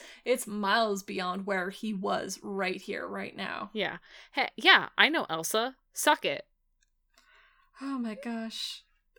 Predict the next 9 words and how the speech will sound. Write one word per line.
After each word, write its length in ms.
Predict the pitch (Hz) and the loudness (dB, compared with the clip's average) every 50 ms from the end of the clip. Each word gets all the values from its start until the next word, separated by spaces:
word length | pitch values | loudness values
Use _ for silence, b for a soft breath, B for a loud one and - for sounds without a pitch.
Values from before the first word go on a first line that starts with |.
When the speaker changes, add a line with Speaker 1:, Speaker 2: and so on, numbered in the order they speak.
| _ - | _ 0
Speaker 1:
And, 220 | 254 254 254 233 | 2 2 4 4
like, 300 | 262 254 247 240 262 226 | 4 4 2 2 0 0
the 80 | 277 247 | 2 4
mommy 520 | 240 240 240 247 240 240 247 254 262 254 | 4 6 6 6 6 6 4 2 0 0
blogs 480 | 233 254 247 254 254 254 254 254 254 - | 0 4 6 6 8 8 6 4 2 0
that 180 | - 254 240 247 | 0 0 0 -2
he 180 | 247 240 240 | -2 -2 0
knows 400 | 226 226 226 226 226 233 247 247 247 | 0 0 2 2 0 0 0 -2 -2
about 640 | 247 233 240 247 247 247 247 247 247 247 247 - | -4 -2 2 2 2 4 4 2 2 2 0 -2